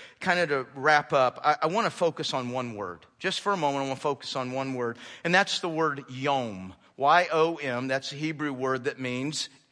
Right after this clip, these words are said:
D A Y, day. Okay? Interesting thing, 'cause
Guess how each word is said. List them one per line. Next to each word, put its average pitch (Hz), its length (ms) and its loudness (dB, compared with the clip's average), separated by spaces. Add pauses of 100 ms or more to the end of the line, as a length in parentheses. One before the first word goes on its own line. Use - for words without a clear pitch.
(100)
D 143 320 -8
A 131 200 0
Y, 127 500 2 (480)
day. 135 380 4 (360)
Okay? 170 320 4 (240)
Interesting 240 540 2
thing, 208 380 4
'cause 175 200 -2